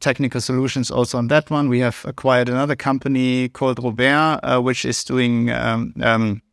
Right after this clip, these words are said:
case picking solutions. So we have optimized, for example, for ikea,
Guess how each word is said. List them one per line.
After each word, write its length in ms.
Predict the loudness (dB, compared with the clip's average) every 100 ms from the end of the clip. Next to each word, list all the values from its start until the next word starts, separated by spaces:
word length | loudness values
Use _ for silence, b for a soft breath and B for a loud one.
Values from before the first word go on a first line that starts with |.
| _
case 500 | -2 2 2 2 -2
picking 460 | -2 0 0 0 -2
solutions. 720 | -2 0 0 -2 0 -2 0
So 120 | 0
we 140 | 2
have 120 | 0 0
optimized, 600 | -2 0 0 0 0 -2
for 140 | -4
example, 420 | 0 0 2 0
for 320 | -2 0 0
ikea, 640 | 0 -4 -2 2 4 2